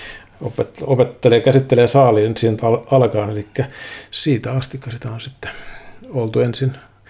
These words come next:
ensin velipoikien mukana, kun ei ollut asetta, niin niitä, niiden mukana piti päästä kyyhkystyksen aloitukseen ja sorsastukseen ja joka paikkaan ja tungin ittiäni mukaan. Ja, ja sitten kun viisitoista tuli täyteen, niin sitten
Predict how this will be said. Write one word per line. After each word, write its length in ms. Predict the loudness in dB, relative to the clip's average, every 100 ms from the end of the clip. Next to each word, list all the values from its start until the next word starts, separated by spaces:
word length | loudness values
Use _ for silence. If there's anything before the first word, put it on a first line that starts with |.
| -20 -20 -20 _ _ -4
ensin 440 | -4 -2 -6 -4
velipoikien 560 | 2 2 4 2 2 0
mukana, 340 | 2 2 0 -2 -6 -16 -10
kun 140 | -2
ei 80 | 0
ollut 160 | 2 0
asetta, 340 | -2 -6 -4
niin 200 | -4 -6 -12 _ _ _
niitä, 420 | -10 -6 -6 -8 -10 -12 -4
niiden 280 | -2 0 2
mukana 300 | 2 2 0
piti 240 | -2 -6
päästä 380 | -4 -6 -8 -12 -14 _ -6
kyyhkystyksen 640 | -4 -4 -8 -8 -6 -4
aloitukseen 640 | -4 -6 -8 -10 -10 -8
ja 60 | -10
sorsastukseen 720 | -6 -4 -4 -8 -12 -12 -12
ja 80 | -12 -12
joka 180 | -14 -12
paikkaan 440 | -12 -12 -20 -20
ja 60 | -20 _ -20 -20 -18 -18 -20 _
tungin 380 | 2 4 4 2
ittiäni 400 | -2 -4 0 4
mukaan. 300 | 4 6 4 4
Ja, 220 | 2 2 -8 -18 -20 -20 -20 -20 -8
ja 100 | -4
sitten 300 | -4 -4 -8
kun 220 | -6 -6 -6 _
viisitoista 440 | -8 -6 -6 -6 -4
tuli 140 | -6
täyteen, 400 | -4 -4 -4 -6
niin 80 | -6
sitten 200 | -10